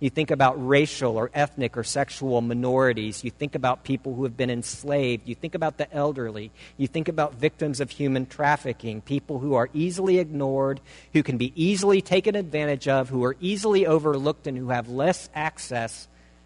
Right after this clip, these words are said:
to the justice of the court system. Micah six eight. "He has showed you, O man, what is good. And what does the Lord require of you but to do justice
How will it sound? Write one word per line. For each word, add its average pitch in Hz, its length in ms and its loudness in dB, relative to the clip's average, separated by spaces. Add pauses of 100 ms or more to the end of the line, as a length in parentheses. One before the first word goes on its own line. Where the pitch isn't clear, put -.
(160)
to 131 80 -4
the 113 80 -6
justice 127 720 -4
of 107 140 -8
the 113 80 -18
court 113 240 -2
system. - 460 -12 (1500)
Micah 117 340 -2
six - 360 -8
eight. 127 220 -2 (760)
"He 156 180 0
has 110 120 -2
showed 135 380 -2
you, 113 160 -4
O 110 100 -2
man, 107 420 -6
what 113 180 0
is 104 180 -6
good. 104 400 -8 (580)
And 104 180 -18
what 139 180 -4
does 160 180 -8
the 170 120 0
Lord 160 320 2
require 143 640 4
of 135 220 -4
you 127 400 -8 (580)
but 120 200 -6
to 120 100 -8
do 131 580 -4 (320)
justice - 840 -8